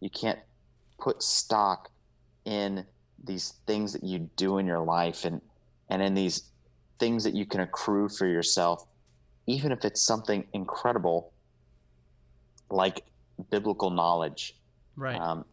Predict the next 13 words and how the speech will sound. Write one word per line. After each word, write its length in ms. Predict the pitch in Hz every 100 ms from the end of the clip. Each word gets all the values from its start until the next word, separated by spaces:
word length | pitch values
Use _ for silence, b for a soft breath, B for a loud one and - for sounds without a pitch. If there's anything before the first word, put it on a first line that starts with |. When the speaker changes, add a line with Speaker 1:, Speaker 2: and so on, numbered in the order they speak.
| _ -
Speaker 1:
in 140 | 101
the 100 | 98
end 140 | 101
of 80 | 98
his 180 | 107 90
list, 340 | 95 104 - -
he 100 | 87
says, 420 | 95 90 - - _ _ _ 90
you 80 |
know, 300 | 87 87 87 - _ _ _ _
"I 100 | 101
was 360 | 95 - - - _
faultless 580 | 110 107 - 82 - -